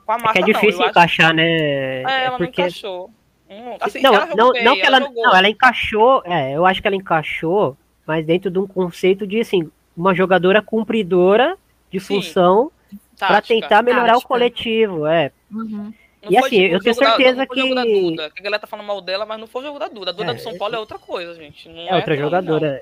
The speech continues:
Speaker 2: E,
Speaker 3: Não.
Speaker 2: e, pode falar, Jordana.
Speaker 3: Não, não, é, t-, tava aqui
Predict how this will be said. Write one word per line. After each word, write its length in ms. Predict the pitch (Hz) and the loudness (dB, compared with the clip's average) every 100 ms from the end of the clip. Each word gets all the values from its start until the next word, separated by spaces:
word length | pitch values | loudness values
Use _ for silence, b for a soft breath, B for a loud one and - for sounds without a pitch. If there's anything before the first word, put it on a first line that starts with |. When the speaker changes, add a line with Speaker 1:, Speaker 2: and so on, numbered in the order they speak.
| - b b b b - | -14 b b b b -10
Speaker 2:
E, 160 | 147 160 | -4 -2
Speaker 3:
Não. 200 | 156 147 147 | -2 -4 -4
Speaker 2:
e, 720 | 156 151 151 147 143 139 123 _ _ _ - | -2 -2 -4 -4 -6 -8 -12 _ _ _ -4
pode 160 | 180 - | 0 4
falar, 220 | 220 160 | 4 6
Jordana. 320 | 143 131 131 _ B B B - | 4 0 -6 _ B B B -12
Speaker 3:
Não, 320 | 294 339 330 | -6 -6 -6
não, 300 | 247 254 240 | -6 -6 -6
é, 760 | 214 208 208 202 185 170 165 160 | -6 -6 -6 -6 -8 -8 -10 -12
t-, 380 | - 190 - - | -16 -20 -20 -14
tava 260 | 190 185 | -12 -10
aqui 580 | 202 214 208 202 180 175 | -12 -12 -10 -10 -12 -14